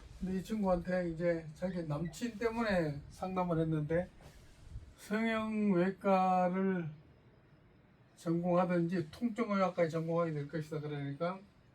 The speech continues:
소름이 끼친다 그랬어요. 자기의 가-, 생각하는 전공을 순서대로 다 말했다는 얘기죠. 근데 이 친구가 그렇게 될 수밖에 없는 게 정미 경술이 이제 정미가 미도고 경술이 경술 돕니다.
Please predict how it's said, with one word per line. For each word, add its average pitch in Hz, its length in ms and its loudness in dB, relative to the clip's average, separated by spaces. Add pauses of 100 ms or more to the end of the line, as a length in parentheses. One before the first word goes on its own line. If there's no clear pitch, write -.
(380)
소름이 226 480 2
끼친다 170 380 -8
그랬어요. 139 440 -4 (300)
자기의 180 1040 -6
가-, 175 180 -4
생각하는 185 580 -4 (460)
전공을 165 680 -2
순서대로 190 600 -2
다 156 180 0
말했다는 156 540 -2
얘기죠. 120 280 -8 (1080)
근데 196 140 -4
이 180 40 -8
친구가 196 840 0
그렇게 202 360 -2
될 208 160 0
수밖에 180 380 -4
없는 156 240 0
게 175 300 0 (1120)
정미 262 420 8
경술이 170 1000 0
이제 156 280 2
정미가 214 560 2
미도고 175 840 0
경술이 202 640 0
경술 190 480 -2
돕니다. 151 560 -2